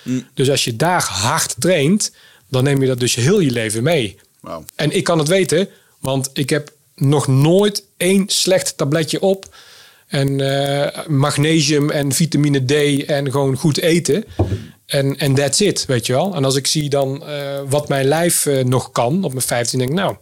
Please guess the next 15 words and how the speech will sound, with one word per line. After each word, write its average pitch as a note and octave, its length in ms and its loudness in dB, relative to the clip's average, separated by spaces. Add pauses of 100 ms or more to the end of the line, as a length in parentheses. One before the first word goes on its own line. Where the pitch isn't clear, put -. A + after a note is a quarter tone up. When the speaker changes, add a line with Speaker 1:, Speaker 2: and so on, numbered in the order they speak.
(380)
Speaker 2:
ik E3 200 0
heb C3+ 140 -2
dat A#2 160 0
niet D#3+ 160 4
nodig." C#3+ 420 2 (280)
Speaker 1:
Ja, F2+ 240 -8 (640)
ja, G2 200 -12
mooi. F2+ 260 -12 (1200)
Ehm, G#2 880 0 (1200)
dan A#2 160 -2
maak B2 180 0
ik B2 80 -6
even A2+ 260 0
een G2+ 60 -4
sp-, - 300 -4